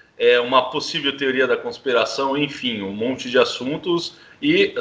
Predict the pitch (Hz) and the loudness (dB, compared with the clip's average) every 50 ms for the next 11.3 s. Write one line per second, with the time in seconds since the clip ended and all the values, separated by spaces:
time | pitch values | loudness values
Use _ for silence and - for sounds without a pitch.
0 | - - 139 139 139 - 175 170 180 185 180 170 - 170 165 165 156 151 - 151 | -2 2 4 4 4 4 4 4 4 4 4 2 2 2 4 4 4 4 2 0
1 | 165 160 - 147 139 147 143 - - 143 127 - - 147 180 208 - - 151 131 | -4 -4 -2 -2 0 0 0 4 4 4 4 4 0 -2 0 4 6 8 8 10
2 | 139 160 175 190 190 185 160 143 147 131 - - - 202 233 233 214 - - 190 | 8 8 6 4 0 -4 -6 -8 -12 -14 -14 -6 -2 0 0 0 0 -4 -6 -2
3 | 180 170 147 131 - - - 147 160 180 208 208 - - - 185 220 220 - 214 | 0 0 0 0 -2 -2 0 0 2 2 0 -4 -8 -2 0 0 0 0 -2 -2
4 | 170 135 131 156 202 233 - - - - - _ _ _ _ _ _ _ - 196 | -2 0 -2 -2 -2 -4 -6 -12 -18 -20 -20 _ _ _ _ _ _ _ 6 6
5 | 262 269 185 226 214 - 208 208 202 208 196 - - - - 175 175 - - - | 6 8 6 2 2 4 4 6 6 4 4 2 -2 0 2 2 2 2 0 -8
6 | - 143 - - 147 139 135 143 156 156 - - 135 139 131 135 135 131 120 113 | -16 -10 -2 0 0 2 2 0 -4 -6 -4 -2 -2 -2 -2 -2 -2 -2 -2 0
7 | - 160 170 165 135 107 95 - - - - _ - - - - - _ - 123 | 0 -2 -2 0 -2 -4 -4 -6 -12 -20 -20 _ -20 -20 -20 -20 -16 _ 2 4
8 | 120 127 131 131 131 131 131 135 135 135 185 214 214 220 196 - - 220 226 226 | 6 6 8 8 8 8 6 6 4 2 0 0 2 2 2 2 2 2 2 2
9 | 220 - - - _ _ _ - - - 254 262 247 247 214 170 131 123 - - | 0 -6 -10 -16 _ _ _ -10 4 8 8 10 10 10 8 8 4 0 -4 -10
10 | - - - _ _ _ _ _ _ 220 269 285 262 - - - 151 131 110 101 | -14 -18 -20 _ _ _ _ _ _ 0 2 4 4 4 4 4 4 6 4 4
11 | - - - - - | 0 -4 -10 -18 -20